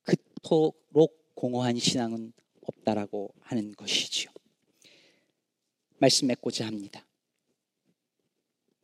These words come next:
사랑하는 기쁨의 교회 성도 여러분, 우리 교회가 이제 열 살이 되었습니다. 제가 오 년 전에 기쁨의 교회 처음 부임했을 때에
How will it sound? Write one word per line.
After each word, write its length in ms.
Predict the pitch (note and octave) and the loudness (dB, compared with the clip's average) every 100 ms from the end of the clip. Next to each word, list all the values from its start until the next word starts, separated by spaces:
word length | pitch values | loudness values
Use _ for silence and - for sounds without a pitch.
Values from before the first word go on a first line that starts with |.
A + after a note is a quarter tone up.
| - | -10
사랑하는 440 | - - D3 C#3 C#3 | -4 2 4 4 0
기쁨의 360 | - - C#3 | -2 2 2
교회 160 | B2 B2 | 4 2
성도 300 | - C#3 C3 | 0 -2 -2
여러분, 400 | A2+ G#2+ A2+ G2+ _ - _ | -2 -6 -10 -12 _ -20 _
우리 180 | C3+ C#3+ | 2 2
교회가 580 | - C3 A#2 A2 A#2+ G#2 _ _ _ _ _ - | 2 4 4 6 2 0 _ _ _ _ _ -10
이제 260 | A#2+ C3+ A2+ | 2 4 6
열 200 | A#2+ C3+ | 6 6
살이 480 | - A#2+ A2 G2 - - | 6 4 4 -6 -12 -14
되었습니다. 640 | - A#2+ - - - - _ _ _ _ _ - _ - | 0 0 0 -6 -8 -14 _ _ _ _ _ -20 _ 2
제가 240 | - B2+ | 4 4
오 180 | B2 B2+ | 4 2
년 220 | C#3 C#3 | 2 2
전에 460 | C3 B2+ C3 C3 A#2+ _ _ - | 2 4 4 4 0 _ _ -4
기쁨의 420 | C#3+ C#3 C3 C3 | -2 2 4 4
교회 200 | B2+ B2+ | 4 2
처음 400 | - - D#3+ D3 | 2 4 4 4
부임했을 560 | - B2+ B2+ A2+ - | 0 2 2 4 6
때에 540 | B2 - G#2+ C3+ A#2+ | 4 6 6 6 4